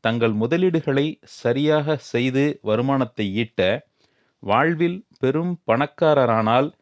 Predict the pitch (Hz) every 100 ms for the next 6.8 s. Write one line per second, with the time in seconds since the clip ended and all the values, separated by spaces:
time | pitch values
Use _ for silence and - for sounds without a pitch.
0 | _ _ - 117 110 135 160 156 - 131
1 | 147 160 135 - 160 139 123 117 117 -
2 | 117 127 147 120 107 107 143 - 147 139
3 | 127 110 110 113 113 113 127 139 - 110
4 | 107 113 117 131 135 110 110 101 104 131
5 | 123 135 135 113 - 113 131 131 131 131
6 | - 107 117 104 92 98 131